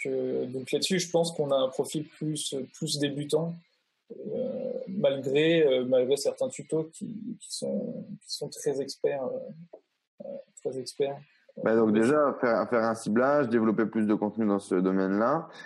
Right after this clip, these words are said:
Speaker 2: Et si, à mon avis, le, la cible, c'est le, le débutant, euh, développement, en tout cas, de cet esprit de communauté, ça, c'est sûr. Et puis, effectivement, pourquoi pas, euh, pourquoi pas voir si le débutant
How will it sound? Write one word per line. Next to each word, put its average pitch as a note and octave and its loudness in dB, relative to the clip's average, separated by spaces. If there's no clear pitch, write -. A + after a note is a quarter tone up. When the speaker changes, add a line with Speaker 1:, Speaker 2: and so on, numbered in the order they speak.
Speaker 2:
Et G2+ 2
si, C#3+ 2
à C#3+ 6
mon A2+ 6
avis, A#2 6
le, G2 4
la G2+ 2
cible, A#2 0
c'est - 0
le, F#2+ 4
le F#2 4
débutant, G2 2
euh, F#2 2
développement, A#2 4
en G#2+ 2
tout G2+ -4
cas, A2 2
de G2 4
cet F#2+ -2
esprit A2 0
de G#2 4
communauté, G#2 2
ça, F2+ -6
c'est F2 -6
sûr. D#3 2
Et F#2+ 2
puis, A#2+ 0
effectivement, A#2 2
pourquoi G2 -2
pas, C#3 2
euh, F#2 -4
pourquoi G#2 -2
pas G#2 2
voir D3 0
si C3 2
le G2+ 4
débutant A2+ 2